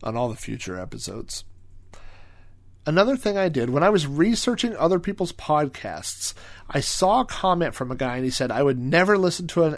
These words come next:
a podcast that wasn't at least on episode ten, because it takes ten episodes to work out all the kinks and blah, blah, blah, or whatever." So when, when I got married, I had never written a check in my life, I don't think.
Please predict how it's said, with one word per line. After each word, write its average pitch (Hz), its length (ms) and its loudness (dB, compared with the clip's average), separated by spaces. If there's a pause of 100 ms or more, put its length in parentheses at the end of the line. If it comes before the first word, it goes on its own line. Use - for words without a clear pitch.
a 123 180 0
podcast 139 540 -2
that 110 140 -4
wasn't 127 260 2
at 110 60 -6
least 127 180 2
on 120 140 -2
episode 110 400 -4
ten, 104 280 -6 (360)
because 127 340 -4 (160)
it - 140 -4
takes 196 200 4
ten 175 200 2
episodes 127 420 2
to 120 80 -4
work 131 300 0
out 127 120 4
all 117 160 2
the 117 120 -2 (180)
kinks 127 460 -4
and 104 120 -8
blah, 104 140 -4
blah, 101 80 -8
blah, 98 220 -8
or 92 60 -10
whatever." 87 340 -14 (560)
So 110 580 -2 (460)
when, 151 260 2
when 139 140 0
I 165 100 2
got 208 220 2
married, 113 600 -2 (320)
I 135 120 2
had 139 120 4
never 151 240 2
written 143 220 2
a 110 60 -8
check - 360 -2
in 117 80 -4
my 101 140 -8
life, 98 380 -6
I - 20 -8
don't 90 220 -12
think. - 180 -14